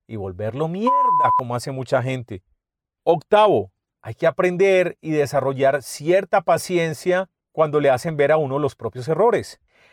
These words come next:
Noveno, cuando vaya a discutir un error con alguien, no se centre en la persona, céntrese en el error, en el asunto. Décimo, a los jefes, de una manera inteligente y estratégica,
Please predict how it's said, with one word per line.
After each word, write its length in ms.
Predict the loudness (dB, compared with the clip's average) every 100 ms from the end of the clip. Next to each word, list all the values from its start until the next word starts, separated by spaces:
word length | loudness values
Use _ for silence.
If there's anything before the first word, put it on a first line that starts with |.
| _
Noveno, 680 | 2 4 4 4 2 0 -2 _ _ -2
cuando 240 | 0 4
vaya 220 | 4 4
a 20 |
discutir 400 | 2 0 -6 -4
un 100 | 0
error 240 | 2 2 2
con 160 | 0
alguien, 420 | 2 2 0 -4 -6
no 260 | -6 -2 -2
se 140 | -2
centre 360 | -2 -2 -2 0
en 80 |
la 120 | 2 0
persona, 500 | -2 0 0 0 -6 _ _ _ _
céntrese 920 | -4 0 0 2 2 4 2 2 0
en 180 | -2 0
el 140 | 4
error, 480 | 4 4 4 4 0 _ _
en 120 | 0
el 100 | 2
asunto. 580 | 2 0 -2 -2 -6 -8 _ _ _ _ -2
Décimo, 560 | 0 0 -2 -8 -12 _ _ _
a 120 | 0
los 200 | 0 0
jefes, 560 | 0 0 2 -2 -2 -12 _
de 160 | -14 -12
una 240 | -6 -4
manera 360 | 0 2 2 2
inteligente 800 | 0 -2 0 0 -2 -2 -2
y 100 | 0
estratégica, 880 | 0 0 -2 2 0 0 -2 0 0